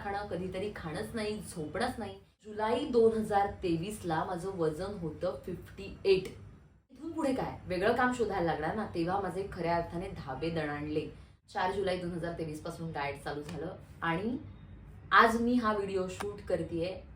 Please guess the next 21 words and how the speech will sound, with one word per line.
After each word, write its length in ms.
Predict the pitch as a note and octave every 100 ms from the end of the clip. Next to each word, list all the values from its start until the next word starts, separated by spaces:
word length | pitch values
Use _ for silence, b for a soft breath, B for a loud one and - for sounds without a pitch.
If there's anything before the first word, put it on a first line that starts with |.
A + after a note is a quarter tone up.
| -
आज 160 | F#3 A3 -
तारीख 300 | F#3 F#3 F#3 -
आहे 300 | E3+ E3 F3+ B3 - - -
सोळा 420 | - F#3 F#3+ G#3+
जून 340 | G#3 G3 G#3+
दोन 180 | F3 E3
हजार 260 | E3 E3 D#3+
चोवीस. 500 | - D#3+ D3+ G#3 - _ - -
हे 140 | D#4+
जर 160 | F4+ F4+
मी 100 | F4+
केलं 240 | E4+ E4
नाही 160 | E4 D#4
ना, 100 | D#4
तर 100 | D#4
मी 60 |
आयुष्यात 320 | D4 C#4 - -
काहीच 240 | A3+ A3+
नाही 140 | G#3 F3+
करू 180 | D#3+
शकणार. 240 | D#3 D#3+